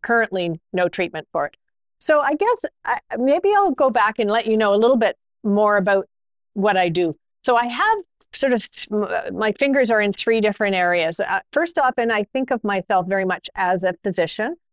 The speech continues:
and as an eye doctor. And so I see patients each week who I will diagnose and figure out what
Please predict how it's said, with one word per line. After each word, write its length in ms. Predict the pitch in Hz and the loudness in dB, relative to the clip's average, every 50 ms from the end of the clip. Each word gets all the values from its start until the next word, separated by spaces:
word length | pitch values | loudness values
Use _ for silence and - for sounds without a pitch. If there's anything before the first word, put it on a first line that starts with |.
| _ _ _ _ - | _ _ _ _ -4
and 160 | 190 196 196 | -2 0 0
as 160 | 185 190 180 | 0 0 0
an 120 | 202 190 | 0 0
eye 180 | 175 165 160 156 | 0 0 0 0
doctor. 480 | 151 151 147 151 _ - 208 233 311 _ _ _ _ _ _ - | -2 -2 -4 -4 _ -4 -4 -4 -4 _ _ _ _ _ _ -6
And 160 | - 202 208 | -4 -4 -2
so 240 | - - 233 226 214 | 0 0 2 2 4
I 220 | 220 233 254 285 | 2 2 2 0
see 600 | 269 - - - - - 254 254 247 208 190 208 - _ _ _ _ - | -2 -4 -8 -10 -6 -4 -2 0 0 0 -2 -4 -4 _ _ _ _ -6
patients 480 | - 240 240 220 - 226 202 190 - - | -2 0 0 0 0 -2 -4 -4 -6 -6
each 320 | - 226 233 240 - - - | -4 -2 -2 -2 -4 -4 -2
week 220 | 185 175 185 - _ _ _ _ _ _ _ _ - - - - | 0 0 0 -2 _ _ _ _ _ _ _ _ -16 -12 -6 -2
who 440 | 220 214 208 202 202 196 190 190 - - | 0 2 4 4 4 2 2 0 -2 -2
I 300 | 202 190 190 190 190 185 | -2 0 0 2 0 0
will 420 | 175 180 185 180 175 175 165 170 - - 185 | 0 0 2 2 2 0 -2 -4 -8 -10 -4
diagnose 720 | 175 202 185 185 202 190 175 180 180 175 180 190 185 - - | -2 0 0 0 0 -2 -2 0 2 2 2 2 0 -2 -4
and 340 | 175 170 170 170 - - - - | -4 -4 -4 -6 -6 -8 -8 -4
figure 260 | 202 185 175 185 180 | -2 0 2 4 4
out 160 | 175 185 185 180 | 4 2 0 -2
what 240 | 170 180 196 185 | 0 0 0 0